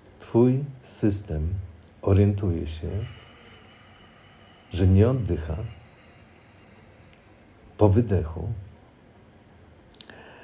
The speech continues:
zaczyna się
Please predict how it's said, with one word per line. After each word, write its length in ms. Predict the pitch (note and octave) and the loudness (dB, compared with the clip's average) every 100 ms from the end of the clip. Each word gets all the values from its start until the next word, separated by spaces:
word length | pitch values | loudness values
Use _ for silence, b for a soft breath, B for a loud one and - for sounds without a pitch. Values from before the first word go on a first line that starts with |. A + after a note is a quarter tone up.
| B B B B - | B B B B -10
zaczyna 960 | F2+ D#2+ F#2+ F#2+ - C#3 D3+ B2 G#2+ A#2+ - - - - _ _ _ - - _ _ _ | -6 0 0 0 -2 -2 0 -2 -4 -8 -12 -20 -20 -20 _ _ _ -20 -20 _ _ _
się 720 | - - - - G2 G2 G#2+ | -16 -14 -8 0 2 2 0